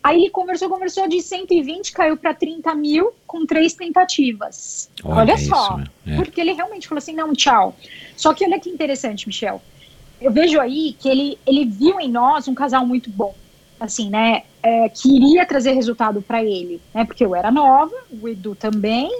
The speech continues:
Speaker 1: e, né, ele, "Não, nós vamos." E realmente, começamos o tratamento, né? Na, naquele dia a gente já começou o tratamento, fechamos trinta mil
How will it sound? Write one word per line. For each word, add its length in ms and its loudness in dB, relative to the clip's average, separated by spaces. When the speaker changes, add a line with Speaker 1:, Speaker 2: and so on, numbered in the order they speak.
Speaker 1:
e, 480 2
né, 300 2
ele, 160 4
"Não, 260 2
nós 160 -4
vamos." 240 -2
E 100 6
realmente, 580 0
começamos 480 0
o 40 -2
tratamento, 720 -4
né? 200 2
Na, 220 2
naquele 320 4
dia 180 -2
a 40 -4
gente 140 -4
já 80 -4
começou 320 0
o 20 -20
tratamento, 500 -4
fechamos 420 2
trinta 340 4
mil 320 4